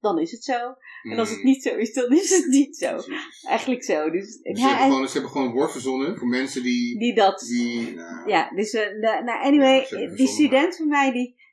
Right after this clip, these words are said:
Speaker 1: die heeft daar dus destijds, maar dat is al heel lang geleden, acht jaar of zo geleden, of misschien langer, eh, hij heeft daar dus een heel leuk stuk over geschreven. Ik zal eens vragen aan hem of hij het nog een keer nog heeft.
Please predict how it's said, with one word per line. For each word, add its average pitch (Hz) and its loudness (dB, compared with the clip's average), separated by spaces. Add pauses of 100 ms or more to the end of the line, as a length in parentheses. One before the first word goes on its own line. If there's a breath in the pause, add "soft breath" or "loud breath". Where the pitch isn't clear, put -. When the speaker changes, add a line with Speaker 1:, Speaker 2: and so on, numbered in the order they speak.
Speaker 1:
die 220 -4
heeft 233 -4
daar 220 -2
dus - -12
destijds, 196 -2
maar 160 -4
dat 175 -4
is 175 -10
al 160 -4
heel 175 -4
lang 180 -6
geleden, 143 -6
acht - -10
jaar 160 -12
of - -20
zo - -18
geleden, 160 -16 (360 soft breath)
of - -20
misschien - -18
langer, 277 -20 (320 soft breath)
eh, - -10
hij 180 -6
heeft 175 -12
daar 165 -4
dus 156 -12
een 160 -8
heel 165 -6
leuk 143 -4
stuk - -12
over 139 -6
geschreven. 135 -8
Ik - -16
zal 220 -10
eens - -16
vragen 226 -8
aan 262 -8
hem 262 -14
of 269 -20
hij - -12
het - -18
nog 233 -12
een 160 -16
keer - -16
nog 175 -10
heeft. 175 -10